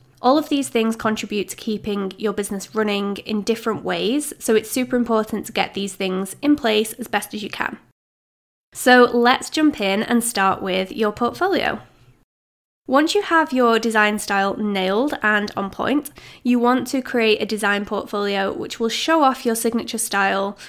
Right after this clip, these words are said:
and bring in clients who want to work with you so they can get a piece of what you do. Your portfolio not only needs to be showcasing the work that you're proud of, but also the kind of work that you want to keep doing moving forward.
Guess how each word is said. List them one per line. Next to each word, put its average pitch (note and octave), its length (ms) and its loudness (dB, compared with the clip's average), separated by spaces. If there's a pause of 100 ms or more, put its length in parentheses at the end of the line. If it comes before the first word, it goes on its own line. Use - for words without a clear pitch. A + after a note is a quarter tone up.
(200)
and A3+ 160 0
bring C4 240 6
in A#3 220 0
clients G#3 520 -2
who A3+ 140 -2
want A3+ 300 0
to A#3+ 80 -6
work G#3+ 320 0
with G#3+ 140 -2
you G3 360 -4
so - 160 -8
they A3 260 2
can A3 140 -4
get G#3 160 -2
a G3 40 -2
piece G3 360 -8
of G#3+ 160 -8
what - 160 -4
you - 100 -8
do. A#3 320 -2 (1040)
Your C#4 120 4
portfolio C#4 720 4
not B3 300 4
only B3 200 2
needs A3+ 300 0
to - 80 -8
be A3 100 -2
showcasing G#3 720 -2
the G#3 80 0
work G3 320 -2
that - 100 -6
you're G3 160 -4
proud B3 480 2
of, - 360 -2 (340)
but - 80 -2
also D4 380 2
the C#4+ 80 -2
kind C4 260 0
of B3 140 -4
work A3 380 0
that - 100 -8
you G#3+ 180 -2
want G#3+ 300 -2
to A#3 80 -6
keep D4+ 400 -2
doing G#3 420 0
moving G#3 340 -4
forward. F3+ 500 -6